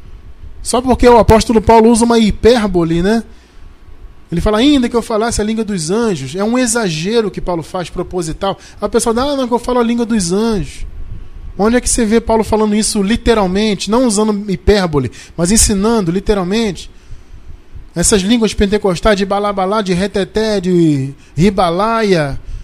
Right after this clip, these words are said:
E eu vejo, não tô falando isso pra debochar, não. Eu tô falando a verdade pra você.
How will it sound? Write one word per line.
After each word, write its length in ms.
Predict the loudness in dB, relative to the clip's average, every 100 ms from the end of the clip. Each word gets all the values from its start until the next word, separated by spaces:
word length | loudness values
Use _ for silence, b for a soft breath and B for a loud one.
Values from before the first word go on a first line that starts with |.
| b b -4
E 80 | -2
eu 100 | 0
vejo, 200 | 0 0
não 80 |
tô 100 | 0
falando 220 | 2 2 0
isso 140 | 2
pra 100 | 2
debochar, 520 | 2 2 0 0 -2
não. 200 | 0 0
Eu 60 | 0
tô 100 | -2
falando 200 | -4 -4
a 40 |
verdade 540 | -2 -2 -2 -4 -6 -4
pra 120 | -4
você. 420 | -4 -6 -6